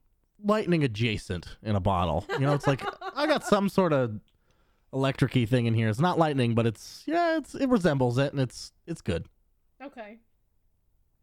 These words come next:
Speaker 2: Yeah, I didn't play six. I played a little bit of five,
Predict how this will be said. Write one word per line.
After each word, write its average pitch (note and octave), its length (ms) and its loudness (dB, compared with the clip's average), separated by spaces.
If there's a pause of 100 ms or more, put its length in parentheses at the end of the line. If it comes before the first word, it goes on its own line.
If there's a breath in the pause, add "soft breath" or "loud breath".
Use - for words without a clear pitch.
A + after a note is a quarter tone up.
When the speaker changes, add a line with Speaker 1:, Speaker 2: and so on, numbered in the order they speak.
(1600)
Speaker 2:
Yeah, C#4 120 -8
I B3+ 160 -6
didn't D4+ 180 -8
play E4+ 180 -2
six. D4+ 540 -6
I B3+ 100 -8
played C#4 260 -8
a C4 40 -6
little C4 220 -8
bit C4 120 -6
of C4+ 100 -8
five, A#3+ 640 -6